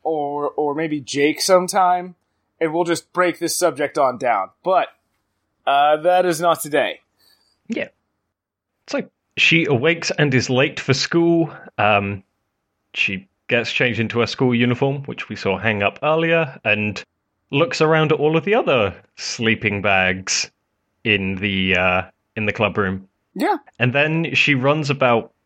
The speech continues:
Speaker 2: one second and she's in school. Because she was sleeping in school, in case you hadn't picked that up.
Speaker 1: <laughs> Little weird,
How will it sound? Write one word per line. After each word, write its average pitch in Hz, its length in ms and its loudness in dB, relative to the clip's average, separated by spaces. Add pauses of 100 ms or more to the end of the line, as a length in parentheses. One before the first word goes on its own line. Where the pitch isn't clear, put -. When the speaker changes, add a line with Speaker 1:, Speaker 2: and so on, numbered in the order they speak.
(640)
Speaker 2:
one 127 380 0
second 135 520 0
and 120 140 0
she's 120 280 0 (100)
in 117 300 0
school. 98 600 -4 (960)
Because 101 300 -2
she - 180 2
was 87 200 -4
sleeping 180 480 0
in 185 140 2
school, 190 600 0
in 98 140 -8
case 101 240 -6
you 117 100 4
hadn't 107 240 -2
picked - 180 -6
that 107 160 2
up. 98 240 -4 (180)
Speaker 1:
<laughs> 170 100 -6 (1900)
Little 226 380 2
weird, 247 440 0